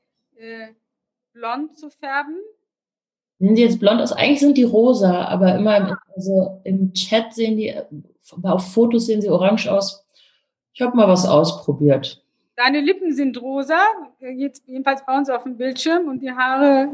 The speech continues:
Speaker 1: sehen blond aus. Ja, so kann man sich irren, so können Bilder einen auch irritieren.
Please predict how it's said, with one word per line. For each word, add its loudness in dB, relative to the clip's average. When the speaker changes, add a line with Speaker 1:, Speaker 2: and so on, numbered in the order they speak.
Speaker 1:
sehen 0
blond -6
aus. -8
Ja, 0
so -2
kann 0
man 4
sich -6
irren, 2
so -2
können 0
Bilder 0
einen -8
auch -6
irritieren. -14